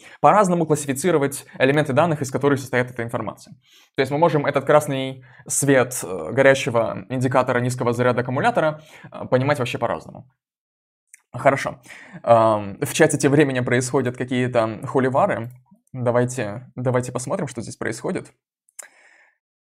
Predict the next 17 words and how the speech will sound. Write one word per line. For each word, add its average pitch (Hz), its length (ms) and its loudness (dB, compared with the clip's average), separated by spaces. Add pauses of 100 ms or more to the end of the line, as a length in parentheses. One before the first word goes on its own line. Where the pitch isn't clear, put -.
(140)
Так, 143 460 4 (280)
у - 40 -12
кого 147 220 0
просить 135 360 -6
помощи? 123 480 -4
Что 131 160 -8
ж 135 100 -8
мне 123 100 -6
теперь 123 200 -4
делать, 135 280 -4
куда 117 180 -4
бежать? 127 800 -8 (520)
Э, 58 420 -14 (260)
так, - 540 -18
хорошо. - 640 -12 (2250)
<laughs> 147 500 2
Боже. 107 440 -6